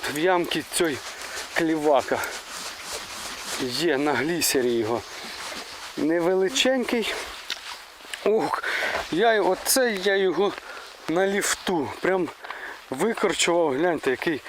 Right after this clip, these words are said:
невеличенький, красивенький красень. І що ми тут маємо? Приманочка не злізла. Не злізла, я ще, до речі, покажу,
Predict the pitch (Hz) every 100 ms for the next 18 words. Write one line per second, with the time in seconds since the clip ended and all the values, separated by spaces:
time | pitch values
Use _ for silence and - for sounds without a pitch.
0 | - - 151 165 156 226 202 185 - 165
1 | 151 - 165 190 - 170 - - - -
2 | - - - - - - - - 175 175
3 | 143 - 139 185 196 - - - - -
4 | - - 196 165 139 147 208 214 214 202
5 | - - - - - - - - 165 175
6 | 185 180 170 - 165 160 147 131 185 226
7 | 202 208 175 - - - - - - -
8 | - - - - - - 147 147 196 185
9 | 165 156 151 139 - - - 151 117 139
10 | 139 - 117 135 - 151 127 123